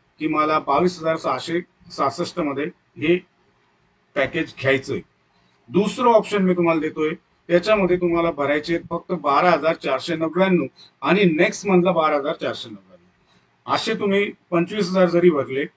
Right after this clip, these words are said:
तरी तुमचा दिवसाचा खर्च फक्त सत्तर रुपये होतोय आणि सत्तर रुपयामध्ये तुम्हाला वर्षभराची मार्केटिंगचं टेन्शन फ्री होताय तुम्ही. त्यामध्ये तुमचा एक डिजिटल मार्केटर क्रिएट होतोय. तिसरं ऑप्शन,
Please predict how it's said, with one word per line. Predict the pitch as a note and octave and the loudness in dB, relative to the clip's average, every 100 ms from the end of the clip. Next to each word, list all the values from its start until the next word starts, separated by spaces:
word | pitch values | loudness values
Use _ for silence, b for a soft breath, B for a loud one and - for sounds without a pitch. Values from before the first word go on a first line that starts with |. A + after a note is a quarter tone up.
| _ _ - | _ _ 2
तरी | F3 G#3+ | 2 4
तुमचा | F#3 E3+ F3+ F3+ | 2 2 4 2
दिवसाचा | E3 F#3 F#3 A#3 A#3 A#3+ F3 | 4 2 2 0 2 2 2
खर्च | F3 E3+ C3+ - _ _ | 2 0 -10 -12 _ _
फक्त | A3+ B3 - - | 2 2 0 0
सत्तर | G#3+ G3+ - A#3 | 2 0 2 4
रुपये | G3+ F3 | 4 4
होतोय | C#3+ A2+ A2+ - _ - | 0 -2 -8 -8 _ -2
आणि | D3+ F3+ | 2 2
सत्तर | F#3+ F#3+ - | 2 0 2
रुपयामध्ये | B3 G3+ G#3 G3 F3 E3 | 4 4 2 2 2 2
तुम्हाला | F3 E3+ E3 E3 D3+ D3+ | 0 0 0 0 0 4
वर्षभराची | G3+ F#3 A#3 A3 F3+ E3+ F3 | 4 4 2 4 4 2 -2
मार्केटिंगचं | D#3 C#3+ C#3 D3 D3+ D#3+ _ _ F3 | 0 -4 -4 -6 -6 -6 _ _ -2
टेन्शन | E3+ E3+ D#3+ D3+ F#3+ F3+ | -2 0 -2 -2 -2 -2
फ्री | D#3 | 0
होताय | D3+ C#3 C3 | -2 0 -2
तुम्ही. | B2+ B2+ C3+ _ _ _ _ - | -2 -8 -10 _ _ _ _ -4
त्यामध्ये | D3+ E3 D#3 D#3+ | 0 0 0 -4
तुमचा | D#3+ D3+ D#3 | -6 -4 -6
एक | C#3 | -4
डिजिटल | C#3 - F3 | -8 -6 -4
मार्केटर | D3+ C3+ C#3 E3+ F3+ | -2 -2 -4 0 0
क्रिएट | F3 D#3 D#3 | 0 -2 -2
होतोय. | C#3+ C#3 C#3+ D3+ _ _ _ - _ _ _ _ _ - | -4 -4 -4 -6 _ _ _ -20 _ _ _ _ _ -2
तिसरं | G3 G#3 A#3 | -2 2 6
ऑप्शन, | G3 F3+ - | 6 4 -2